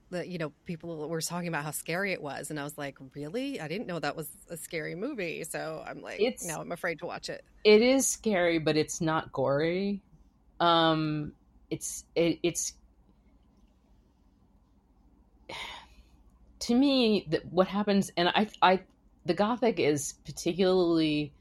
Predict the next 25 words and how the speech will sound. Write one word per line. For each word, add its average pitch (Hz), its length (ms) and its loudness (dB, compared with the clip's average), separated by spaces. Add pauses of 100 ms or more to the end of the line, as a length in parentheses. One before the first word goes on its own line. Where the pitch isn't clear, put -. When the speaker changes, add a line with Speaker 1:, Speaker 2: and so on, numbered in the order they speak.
(500)
Speaker 2:
you, 151 260 -4
you 147 140 -10 (120)
see - 200 2
a 143 60 6
lot 135 200 6
of 147 120 -2
female 165 360 0
heroines. - 840 -6 (260)
Um, 135 480 -2 (140)
you - 140 -4
feel, 165 280 2
uh, 147 140 2
pre-, - 280 -2
female 147 320 0
protagonists. - 1040 -4
Obviously, 127 480 -6
heroines 131 420 -6
are 127 80 -8
female. 123 320 -10 (500)
Um, 180 460 6 (840)
but 180 380 8 (760)
the 160 180 2
reason 185 840 6
is 139 360 -2
that 143 420 0